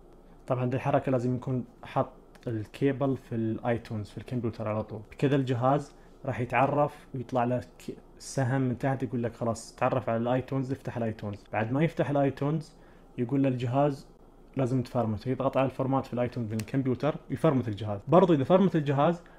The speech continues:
ما راح يشتغل عنده، راح يعلق عنده على الاي كلاود مثل ما نشوف الحين. لو انه مثلًا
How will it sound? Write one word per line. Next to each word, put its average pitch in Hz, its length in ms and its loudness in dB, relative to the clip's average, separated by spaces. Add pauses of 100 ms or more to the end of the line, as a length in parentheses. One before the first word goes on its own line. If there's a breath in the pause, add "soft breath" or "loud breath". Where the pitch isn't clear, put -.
(120)
ما 139 100 6
راح 180 160 8
يشتغل 143 320 0
عنده، 113 300 0 (220)
راح 117 100 2
يعلق 127 400 4
عنده 151 260 2
على 123 120 6
الاي 123 500 4
كلاود 110 340 -2 (240)
مثل 127 140 0
ما 131 120 4
نشوف 110 200 -2
الحين. 101 180 -8 (1000 loud breath)
لو 127 140 4
انه 135 120 4
مثلًا 143 460 2